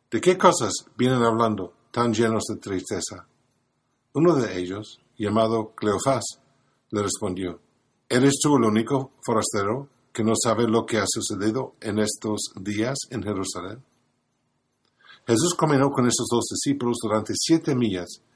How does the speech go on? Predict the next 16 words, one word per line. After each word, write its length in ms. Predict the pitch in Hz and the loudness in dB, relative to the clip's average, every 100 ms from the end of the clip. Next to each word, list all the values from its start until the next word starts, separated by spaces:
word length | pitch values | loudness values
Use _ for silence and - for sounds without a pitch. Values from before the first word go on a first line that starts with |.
| _ _ _ | _ _ _
y 120 | 113 | 0
luego 300 | 110 131 143 | 4 4 4
pasó 280 | 131 120 131 | 2 2 4
algún 320 | 113 110 113 | 4 6 2
tiempo 560 | 104 143 143 131 131 - | 4 0 0 -2 -4 -4
con 180 | - 117 | -2 0
ellos 280 | 127 151 127 | 2 0 0
una 160 | 113 | 0
vez 300 | 110 135 - - | 2 0 -4 -6
que 140 | 110 | -4
llegaron 420 | 101 95 104 107 | -2 0 0 0
a 40 | 87 | 0
Emaús. 460 | 95 143 - - _ _ _ _ _ _ _ - | 0 0 0 -6 _ _ _ _ _ _ _ -6
Eso 260 | 120 123 117 | -2 2 4
debe 200 | 110 113 | 4 2
haber 160 | 120 | 0